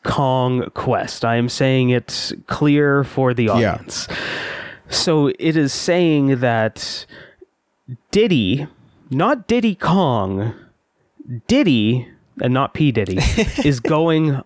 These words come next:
Speaker 1: on a Kong quest.
Speaker 2: Exactly.
Speaker 1: So it's not Diddy Kong going on a quest. It is Diddy going on a Kong quest.
Speaker 2: It's
Speaker 1: That
Speaker 2: gonna
Speaker 1: is
Speaker 2: be okay,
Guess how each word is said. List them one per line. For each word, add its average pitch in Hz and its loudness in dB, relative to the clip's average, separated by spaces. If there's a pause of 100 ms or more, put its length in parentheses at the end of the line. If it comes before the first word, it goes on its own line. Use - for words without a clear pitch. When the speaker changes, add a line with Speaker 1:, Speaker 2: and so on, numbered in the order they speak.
Speaker 1:
on 151 0
a 135 -2
Kong 202 -2
quest. - -6 (160)
Speaker 2:
Exactly. 131 -2 (400)
Speaker 1:
So 131 0 (220)
it's 151 -2
not 156 0
Diddy 170 2
Kong 151 0
going 139 0
on 131 0
a 110 -4
quest. 131 -2
It 143 0
is 113 -2 (100)
Diddy 131 2 (280)
going 143 2
on 127 0
a 117 -2
Kong 147 -2
quest. 98 -4
Speaker 2:
It's 151 0
Speaker 1:
That 185 2
Speaker 2:
gonna 196 2
Speaker 1:
is 139 2
Speaker 2:
be 147 2
okay, 127 2